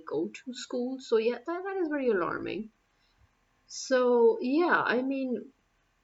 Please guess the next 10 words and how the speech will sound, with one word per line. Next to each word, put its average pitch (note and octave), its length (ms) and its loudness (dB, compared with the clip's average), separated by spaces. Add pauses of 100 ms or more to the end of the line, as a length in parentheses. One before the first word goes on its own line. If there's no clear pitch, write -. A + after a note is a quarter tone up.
(880)
I, B3+ 720 0
I, A#3 300 2
I A#3+ 80 2
find C#4 380 -2
that B3 280 -2 (160)
very, C4 260 4
very A3+ 300 4
ridiculous, A#3 920 -2
actually. D#3+ 320 -6
It's - 140 -14